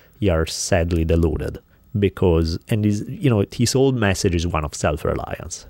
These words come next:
and about, "No one can do it for you but you." And, um, you know, easy to say if you, well, actually, it's not even to s-, easy to say in any context, but it's easier to say when you don't have the castle in Switzerland and the lake that they give you as the messiah.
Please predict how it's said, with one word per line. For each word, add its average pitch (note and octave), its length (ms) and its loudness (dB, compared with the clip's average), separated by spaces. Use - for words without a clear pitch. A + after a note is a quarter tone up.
and E2+ 160 -2
about, D2 540 -4
"No F#2+ 240 2
one E2+ 240 2
can F2 160 -6
do E2 160 2
it D2+ 80 -2
for F2+ 200 0
you D2 200 -4
but D2 340 -6
you." - 180 -6
And, F#2+ 480 0
um, F2 500 0
you D3 80 2
know, C#3 220 -2
easy E3 260 2
to D3 140 0
say G#2+ 560 2
if - 400 -6
you, E2+ 720 0
well, B2+ 180 2
actually, C3 220 0
it's F#2 100 -2
not G#2+ 160 0
even G2 200 -2
to - 80 -8
s-, - 180 -10
easy G2 300 -4
to - 100 -8
say F2+ 180 -2
in E2+ 80 -2
any G2+ 200 2
context, - 520 -6
but - 160 -6
it's G2 220 -4
easier C#3 400 0
to G#2 140 -6
say G#2 340 0
when F2 220 -2
you F#2 100 0
don't G2 400 -2
have F#2 220 0
the E2+ 720 0
castle F2 460 -2
in F2 140 -2
Switzerland E2+ 880 -2
and D#2+ 240 -2
the D#2+ 80 0
lake F2+ 380 0
that E2+ 160 0
they E2 100 -2
give E2 300 -2
you E2+ 80 -2
as E2 80 -2
the E2 100 -4
messiah. D#2 560 -4